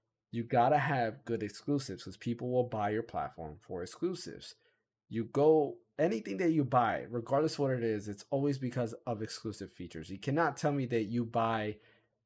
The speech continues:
something and you don't care about the exclusive features, 'cause then you are lying. And I will, I will say that, that you are a liar if you're saying you're buying something not for its exclusive features. But, like, it's one of those things that they gotta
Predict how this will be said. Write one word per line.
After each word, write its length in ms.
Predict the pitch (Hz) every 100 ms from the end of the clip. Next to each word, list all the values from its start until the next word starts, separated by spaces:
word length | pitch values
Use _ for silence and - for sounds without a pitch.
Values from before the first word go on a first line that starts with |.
| -
something 720 | - 135 120 110 101 92 - -
and 120 | 113
you 80 | 113
don't 140 | 110
care 100 | 113
about 180 | 101 92
the 60 |
exclusive 380 | 92 - 95 82
features, 420 | - 85 - -
'cause 160 | - 104
then 340 | 120 123 120 - _
you 220 | 135 131
are 160 | 123 110
lying. 380 | 98 76 - - -
And 140 | 127
I 60 | 143
will, 420 | 165 151 131 - _ _ -
I 140 | 127 151
will 180 | 165
say 220 | 139 151 131
that, 160 | 101 92
that 100 | 104
you 240 | 113 135
are 260 | 135 123 -
a 120 | 123
liar 320 | 107 110 101
if 40 | 98
you're 60 |
saying 200 | 104 107
you're 80 | 101
buying 200 | 95 98
something 320 | 98 98 98 95
not 200 | 95 -
for 100 | 87
its 140 | 87
exclusive 420 | 90 - 90 90
features. 560 | - 87 - - - - _ _ _ _ _ _ _ -
But, 160 | 113
like, 220 | 104 98 -
it's 280 | 113 - -
one 120 | 190
of 60 |
those 140 | 180 -
things 180 | 156 117
that 240 | 101 - - _ _ _ -
they 120 | 120
gotta 580 | 127 139 151 139 127